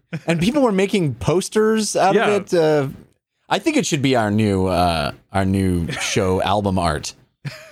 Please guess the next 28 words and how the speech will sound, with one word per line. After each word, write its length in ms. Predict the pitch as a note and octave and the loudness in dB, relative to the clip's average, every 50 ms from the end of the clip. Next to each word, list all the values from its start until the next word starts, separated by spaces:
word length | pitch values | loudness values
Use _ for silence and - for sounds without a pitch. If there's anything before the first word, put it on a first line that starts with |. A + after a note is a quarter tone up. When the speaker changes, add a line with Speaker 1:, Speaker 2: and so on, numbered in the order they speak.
| - _ _ _ _ _ _ _ _ | -20 _ _ _ _ _ _ _ _
Speaker 2:
Uh, 240 | E3 E3+ E3+ E3 D#3+ D#3 | 0 2 2 2 2 0
yeah, 160 | F3 G3+ F3 D3 | 0 0 0 0
somebody, 400 | - G3+ G3+ G3+ G3+ G#3 G3 F3+ | -2 0 0 2 2 2 4 2
uh, 120 | D#3+ D3 | 2 2
Surin 840 | - - - - - - F3+ F#3 G3 G#3 G#3 G#3 G#3+ G#3+ A#3 A#3 - - | 0 -4 -6 -8 -4 0 2 4 4 4 4 2 0 -2 -4 -8 -10 -12
Rap, 500 | - B2+ A#2+ C3+ C3+ D#3 F#3+ - - - - - - | -10 -4 -2 -2 -2 -4 -6 -12 -16 -18 -18 -12 -6
uh, 340 | C#3 C#3 C3+ C3 B2+ B2+ B2 | -4 -2 0 0 0 -2 -4
over 240 | - C#3+ C#3 C#3 D#3 | -4 -4 -2 0 0
on 120 | D3+ C#3 B2+ | 0 0 0
Twitter 260 | - D#3 D3+ D#3 D3+ | 0 0 2 2 2
made 400 | C#3+ C#3 C#3 C#3 C#3 C#3 C3 C3 | 2 2 2 2 2 2 0 -2
a, 580 | C3+ - B2+ B2 A#2+ A#2+ A#2+ A#2 A#2 A#2 - | -4 -4 -2 -2 0 0 0 0 0 -2 -2
uh, 520 | A#2 A2+ A2+ A2 A2 A2 A2 G#2+ A2 - - | -4 -4 -4 -4 -4 -4 -6 -6 -8 -10 -6
poster 420 | - - D3 C#3 - - - D3+ | -2 0 0 0 0 0 0 2
of 180 | C#3+ C3+ B2+ C3 | 2 2 2 2
us 180 | C3+ C3 - | 0 0 0
that 180 | - C3+ B2 A#2+ | -2 -4 -2 -2
looked 240 | A#2+ C3+ C3 - - | -2 -2 -2 -2 -2
like 360 | C3 B2 A#2+ G#2+ G#2+ A#2 - | -2 -2 -2 -2 -6 -12 -8
the 120 | A#2 A#2+ B2 | -4 -4 -4
Goodfellas 580 | G#2+ G2+ B2+ B2+ B2 - D3+ C#3+ D3+ D#3 - | 0 0 0 0 0 0 0 2 2 0 0
poster, 360 | - E3+ E3+ D#3+ - - F3+ D#3+ | 0 0 0 0 0 -2 -2 0
but 120 | D3 C3 | 0 0
it 60 | B2+ | 0
was 80 | A#2+ A#2 | 0 -2
called 240 | - C3+ A#2 A2 G2+ | -4 -4 -4 -4 -6
Slash 500 | - - - C3 A#2+ A#2 C#3 C#3+ - - | -8 -8 -6 -4 -4 -4 -4 -4 -6 -4
Fellas. 600 | - E3 E3 F3+ G3 G#3 G3+ - - - - | -4 -2 -2 -2 -4 -4 -6 -8 -12 -16 -18